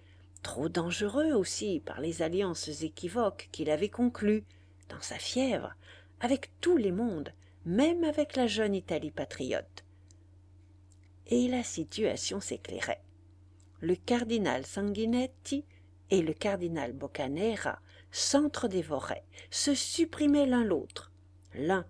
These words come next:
sans cesse en intrigue, ne reculant devant aucun compromis, rêvant de reconquérir Rome par la voie des élections.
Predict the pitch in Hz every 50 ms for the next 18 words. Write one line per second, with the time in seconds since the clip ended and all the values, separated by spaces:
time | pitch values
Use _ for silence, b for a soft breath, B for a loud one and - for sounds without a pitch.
0 | b b b b b b - - - - 233 240 254 247 - - 233 233 220 -
1 | - 220 214 214 208 202 202 196 - - 214 240 262 262 311 339 339 b b b
2 | b b b b 160 175 175 170 190 190 185 - - 190 175 170 170 165 160 143
3 | 143 127 117 123 147 - - 127 - - 139 135 131 - - 139 139 - - -
4 | 135 147 165 196 247 320 392 B B B B B B B - - - - - 160
5 | 190 208 190 196 190 190 185 170 170 156 165 170 165 - 165 165 - - 170 151
6 | - 156 151 135 - - 143 151 180 214 247 269 277 254 - 254 240 240 233 226
7 | 220 214 226 214 214 208 202 185 202 190 170 147 - - - - - - -